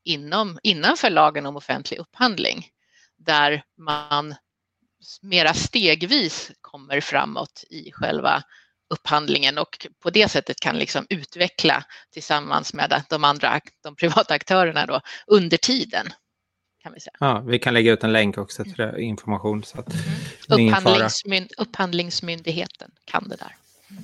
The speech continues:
Speaker 2: Just det, det finns ju en sån också.
Speaker 1: Mm.
Speaker 2: Det är mycket myndigheter att hålla reda på. Det, så det är inte, förut var det väl Kammarkollegiet som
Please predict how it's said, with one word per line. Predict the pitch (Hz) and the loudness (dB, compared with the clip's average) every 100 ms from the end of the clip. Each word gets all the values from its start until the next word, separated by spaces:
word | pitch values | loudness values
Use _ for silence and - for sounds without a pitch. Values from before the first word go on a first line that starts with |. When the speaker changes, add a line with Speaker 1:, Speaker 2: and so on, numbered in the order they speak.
| - - _ _ - - - - | -20 -20 _ _ -16 -16 -16 -4
Speaker 2:
Just | 117 143 165 - - | 6 6 6 2 0
det, | |
det | 110 | 2
finns | 120 120 135 | 0 -2 -2
ju | |
en | |
sån | 120 160 156 | -4 -4 -4
också. | 98 - - - - | -4 -8 -12 -14 -18
Speaker 1:
Mm. | 202 180 175 _ _ _ _ _ _ _ - - - - _ _ _ _ | -16 -16 -20 _ _ _ _ _ _ _ -20 -16 -16 -18 _ _ _ _
Speaker 2:
Det | 120 | -2
är | |
mycket | 131 - 139 | -2 0 2
myndigheter | 151 135 120 113 | 4 4 4 2
att | |
hålla | 120 113 | 2 4
reda | 113 117 | 4 4
på. | 147 110 104 | 2 2 2
Det, | 110 127 143 | 2 0 -2
så | - | 2
det | 127 | 2
är | |
inte, | 143 135 - | 2 -4 -2
förut | - 135 135 - | 4 4 4 2
var | 165 | 4
det | |
väl | 165 | 4
Kammarkollegiet | 156 - 147 110 110 - 127 190 196 143 123 | 2 2 2 2 0 -2 -2 -2 -4 -4 -4
som | - 117 135 170 | -2 -4 -6 -12